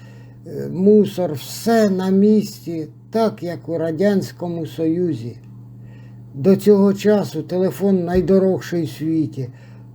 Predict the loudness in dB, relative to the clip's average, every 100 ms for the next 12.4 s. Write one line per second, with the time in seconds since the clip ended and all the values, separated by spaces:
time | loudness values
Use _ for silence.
0 | -20 -20 -20 -20 -8 0 0 2 4 4
1 | 2 -2 0 2 2 0 -2 -2 -2 -2
2 | -4 -6 -6 -6 -12 -20 -18 -4 4 4
3 | 4 2 -2 0 0 0 -2 -4 -4 -4
4 | -2 -2 -2 -2 -2 -2 -4 -6 -8 -10
5 | -8 -8 -10 _ _ _ _ _ _ _
6 | _ _ -4 0 2 2 0 -8 _ _
7 | _ _ _ -8 2 6 6 6 2 4
8 | 2 0 -2 -6 _ _ _ _ _ _
9 | _ _ _ _ _ _ _ 2 4 4
10 | 2 2 2 2 0 -2 0 2 2 0
11 | -2 -4 -2 -4 -4 -2 0 0 -2 -4
12 | -2 -2 -2 -6